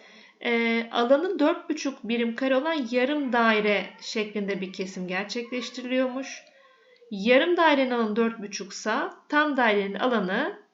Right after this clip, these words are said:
dokuz birim kare olacaktır. Yani pi r karenin sonucu dokuz olacaktır. Pi yerine üç yazıyorum. Öyleyse r kare üçe eşit,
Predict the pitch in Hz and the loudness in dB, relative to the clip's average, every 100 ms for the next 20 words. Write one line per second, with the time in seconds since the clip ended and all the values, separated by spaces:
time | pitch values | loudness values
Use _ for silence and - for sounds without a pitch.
0 | 214 254 254 277 214 220 185 185 196 175 | -2 -2 2 0 2 0 -2 -4 -4 -4
1 | 165 175 165 - - - - - - _ | -6 -8 -10 -12 -16 -14 -14 -16 -20 _
2 | 214 208 185 185 262 339 - _ _ _ | -2 0 0 -2 -4 -8 -16 _ _ _
3 | _ - 294 320 339 339 294 262 277 - | _ -2 2 2 0 2 2 2 -2 -4
4 | 277 254 196 214 294 415 - - - - | -4 -2 -2 -2 -2 -8 -16 -20 -20 -20
5 | - - - 240 277 269 220 190 180 160 | -20 -20 -4 -2 0 2 2 0 -2 -8
6 | - - - - _ _ - 294 285 262 | -10 -14 -16 -20 _ _ -4 2 4 4
7 | 190 175 262 254 302 294 285 294 302 311 | 2 -2 -4 -4 -2 -2 0 0 0 -4
8 | - _ - - _ - - _ _ _ | -14 _ -16 -16 _ -20 -20 _ _ _
9 | _ - - - 269 285 269 262 220 233 | _ -20 -20 -4 2 6 4 4 0 2
10 | 254 240 196 180 175 - - 208 202 262 | 2 0 0 0 -2 -10 -14 -12 -2 2
11 | 285 277 320 311 | 2 2 -4 -6